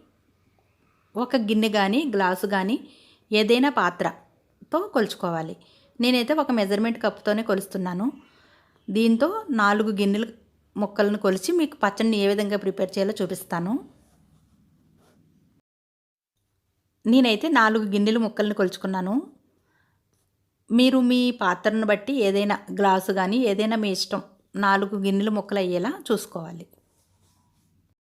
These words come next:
ఈ విధంగా కొలుచుకున్న ముక్కల్ని ఒక గంట సేపు ఎండలో పలుచుగా ఆరబెట్టుకోవాలి. చిన్నగానే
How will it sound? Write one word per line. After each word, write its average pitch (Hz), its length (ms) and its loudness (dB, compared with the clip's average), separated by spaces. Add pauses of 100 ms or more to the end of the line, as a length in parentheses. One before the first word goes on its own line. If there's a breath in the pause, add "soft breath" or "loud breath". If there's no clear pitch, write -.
(640)
ఈ 262 100 4
విధంగా 226 360 2
కొలుచుకున్న 220 460 0
ముక్కల్ని 196 380 0 (920 soft breath)
ఒక 247 200 0
గంట 190 180 2 (120)
సేపు 196 260 -2 (480)
ఎండలో 196 260 -2 (220)
పలుచుగా 220 420 0 (160)
ఆరబెట్టుకోవాలి. 175 640 -2 (3250)
చిన్నగానే 247 420 2